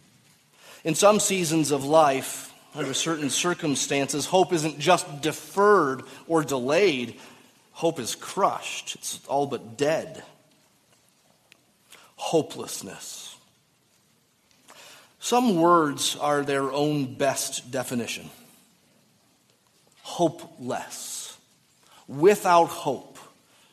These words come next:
No chance. No help. Can you think of times like that in your life? Hopeless seasons and circumstances? Maybe you're in one right now. You'd say, "This thing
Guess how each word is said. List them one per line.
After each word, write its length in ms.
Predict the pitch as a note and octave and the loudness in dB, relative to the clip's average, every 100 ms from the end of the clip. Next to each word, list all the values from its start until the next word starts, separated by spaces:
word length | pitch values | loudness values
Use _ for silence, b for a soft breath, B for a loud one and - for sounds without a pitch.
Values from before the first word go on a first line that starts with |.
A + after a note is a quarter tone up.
| - | -2
No 340 | D3+ G#3 B3 | 4 8 6
chance. 920 | - - A3 F#3+ A2+ - - - - - _ _ _ | 4 0 2 2 0 -8 -10 -8 -10 -12 _ _ _
No 360 | D#3 F3+ F3+ D#3 | 4 6 4 0
help. 420 | - D3+ A2+ - - - _ _ _ _ _ _ _ _ _ _ _ _ _ B B - | -4 -6 -6 -10 -20 -20 _ _ _ _ _ _ _ _ _ _ _ _ _ B B 2
Can 120 | F#3+ | 2
you 60 | |
think 160 | F#3 F#3 | 4 2
of 60 | F3 | 4
times 380 | F#3 F3+ F#3 | 4 4 4
like 180 | E3+ E3 | 2 2
that 180 | E3+ F3+ | 4 4
in 60 | E3+ | 4
your 140 | E3+ | 2
life? 460 | E3+ F3+ - - - _ _ _ _ _ _ _ _ _ - | 2 2 -2 -14 -20 _ _ _ _ _ _ _ _ _ -2
Hopeless 640 | E3 D#3 D#3 D3 - - | 0 0 -4 -6 -8 -10
seasons 840 | - D3+ D3 C#3 E3 D#3 - - - _ _ _ _ - | -8 -4 -4 -4 -8 -10 -14 -16 -18 _ _ _ _ -16
and 100 | G#2+ | -8
circumstances? 720 | C#3 C3 D3 - C#3 C#3 D3+ | -8 -6 -8 -4 -4 -4 0
Maybe 160 | D#3+ F#3+ | 2 2
you're 160 | D#3 | 4
in 100 | E3 | 4
one 220 | D#3+ D#3 D3+ | 6 4 4
right 200 | D#3 D#3 | 2 2
now. 360 | D3+ D#3+ D3 | 2 4 2
You'd 220 | B2+ B2+ | -2 -8
say, 340 | - C#3+ C3+ C3+ B B B B - | -2 0 0 -4 B B B B 0
"This 400 | D3 - - - _ _ - | 0 0 -4 -8 _ _ -16
thing 580 | - E3 C3+ G2+ G2+ | -4 0 0 -2 -10